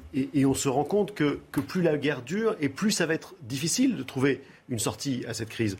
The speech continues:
et, enfin, cette guerre, excusez-moi, à cette guerre. Euh, et on revient sur les négociations. On avait fait des avancées sur les négociations, euh, et dimanche, on était avancé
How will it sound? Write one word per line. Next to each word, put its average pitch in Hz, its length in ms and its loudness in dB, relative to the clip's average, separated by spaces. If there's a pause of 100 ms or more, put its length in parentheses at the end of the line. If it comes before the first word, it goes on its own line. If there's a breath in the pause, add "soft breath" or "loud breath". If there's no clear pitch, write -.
(360 loud breath)
et, 127 260 2
enfin, 92 140 -4
cette 95 140 -6
guerre, 117 140 -2
excusez-moi, 113 240 -2
à - 40 -6
cette 98 160 -6
guerre. 160 280 0 (480 loud breath)
Euh, 117 280 2 (340)
et 135 220 2 (1040)
on 127 60 2
revient 156 240 4
sur 156 120 0
les 147 60 4
négociations. 139 560 2 (540 loud breath)
On 131 100 4
avait 147 160 2
fait 277 180 -2
des 180 140 0
avancées 131 320 0
sur 127 120 0
les 117 40 2
négociations, 117 760 0
euh, 107 320 -4
et 117 120 -4
dimanche, 131 460 0
on 135 100 2
était 185 320 2 (500 loud breath)
avancé 131 400 0